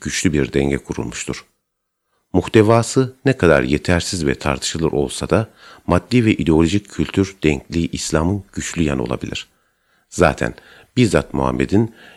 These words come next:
"Yarın ölecekmiş gibi ahiret için çalış, hiç ölmeyecekmiş gibi dünya için çalış" hadisi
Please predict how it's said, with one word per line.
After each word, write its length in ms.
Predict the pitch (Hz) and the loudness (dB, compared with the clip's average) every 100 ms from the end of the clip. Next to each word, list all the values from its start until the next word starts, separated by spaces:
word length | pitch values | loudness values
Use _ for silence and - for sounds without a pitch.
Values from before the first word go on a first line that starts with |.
| - | -2
"Yarın 340 | 80 92 117 - | 2 4 2 0
ölecekmiş 580 | 71 76 85 - 101 - | 0 0 0 -4 -6 -4
gibi 360 | 67 82 104 _ _ - | -2 0 -2 _ _ -2
ahiret 360 | 78 78 98 | 0 4 2
için 240 | - - 64 | 0 -4 -4
çalış, 460 | - 60 58 - _ _ _ _ | -4 -6 -6 -10 _ _ _ _
hiç 260 | - - - | -4 -4 0
ölmeyecekmiş 640 | 82 73 69 69 - 67 | 0 2 0 -2 -4 -8
gibi 300 | - 73 101 - _ _ | -4 0 0 -2 _ _
dünya 280 | 90 85 82 | 2 4 4
için 240 | 76 - | 2 -4
çalış" 460 | 64 71 71 - - _ | -4 -2 -2 -2 -8 _
hadisi 580 | - 69 - - 117 | -6 -4 -4 -4 -4